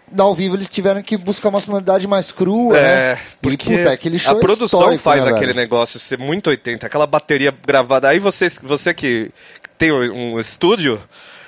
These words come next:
Speaker 2: pode falar melhor, mas aquelas baterias
Speaker 1: Pô.
Speaker 2: anos oitenta, aquela, aquele, é, é tudo com um puta, eu não sei, parece um, a, as baterias orgânicas pareciam eletrônicas no, no, nos anos oitenta, tinha uma coisa
Speaker 1: Ah,
Speaker 2: que
Speaker 1: é, mas é a qualidade de, de, de captação.
Speaker 2: Mas não tinha,
Speaker 1: Ninguém
Speaker 2: né? Não tinha
Speaker 1: era,
Speaker 2: estrutura
Speaker 1: não,
Speaker 2: pra isso.
Speaker 1: nada era muito.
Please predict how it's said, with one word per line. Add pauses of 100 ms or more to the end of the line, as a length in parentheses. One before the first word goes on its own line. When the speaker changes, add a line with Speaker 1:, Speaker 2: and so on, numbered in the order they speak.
(260)
Speaker 2:
pode
falar
melhor,
mas
aquelas
baterias
Speaker 1:
Pô.
Speaker 2:
anos
oitenta,
aquela,
aquele, (920)
é,
é
tudo
com
um
puta,
eu
não
sei,
parece
um, (400)
a,
as
baterias
orgânicas
pareciam
eletrônicas
no,
no,
nos
anos
oitenta,
tinha
uma
coisa
Speaker 1:
Ah,
Speaker 2:
que
Speaker 1:
é,
mas
é
a
qualidade
de,
de,
de
captação.
Speaker 2:
Mas
não
tinha,
Speaker 1:
Ninguém
Speaker 2:
né?
Não
tinha
Speaker 1:
era,
Speaker 2:
estrutura
Speaker 1:
não,
Speaker 2:
pra
isso.
Speaker 1:
nada
era
muito.